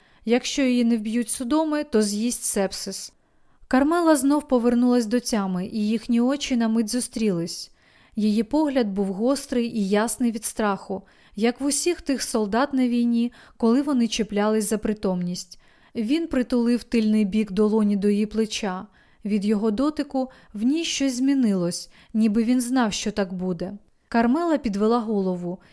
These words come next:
і її голос засвучав злісно, ніби вона виголошувала прокляття. "Це ти винен. Дайте їй ще морфіну",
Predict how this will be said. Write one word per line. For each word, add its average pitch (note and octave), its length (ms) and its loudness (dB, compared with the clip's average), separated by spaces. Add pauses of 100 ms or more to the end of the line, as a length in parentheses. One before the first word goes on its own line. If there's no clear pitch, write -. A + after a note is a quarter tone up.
(140)
і A3+ 60 -2
її G3+ 240 0
голос C#4+ 400 2
засвучав G#3+ 600 -2
злісно, G#3+ 680 -2 (320)
ніби A3 260 2
вона G#3+ 320 2
виголошувала G#3 800 0
прокляття. G3 800 -4 (380)
"Це - 240 2
ти C#4 260 2
винен. F#3 480 0 (580)
Дайте B3 440 2
їй C4+ 240 2
ще - 220 0
морфіну", A#3 680 0